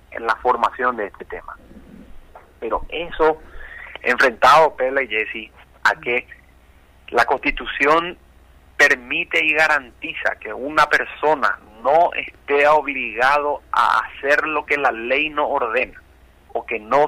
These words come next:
sea privado de lo que la ley no prohíbe, que va de la mano con el Código Penal, que dice que nadie será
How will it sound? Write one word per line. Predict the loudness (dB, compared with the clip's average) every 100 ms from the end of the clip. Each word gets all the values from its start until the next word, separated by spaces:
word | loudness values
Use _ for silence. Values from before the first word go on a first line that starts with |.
| 0
sea | 0 2 2
privado | -2 -2 4 4 4 2
de | 0
lo | -2 -4
que | -2
la | 0 0
ley | 2 2 2 -2
no | 0 0
prohíbe, | 0 -2 -2 -6 -10 -16 _ _ _ _ _
que | -2
va | 4 4
de | 4
la | 2
mano | 2 2 0
con | -4
el | -6
Código | -4 -4 -2 -4
Penal, | -4 0 2 0 -6 -18 -20 _ _ _ _ _
que | -10
dice | -8 -8 -6 -4
que | -4
nadie | -4 0 4 4 2 -2 -2
será | 0 4 4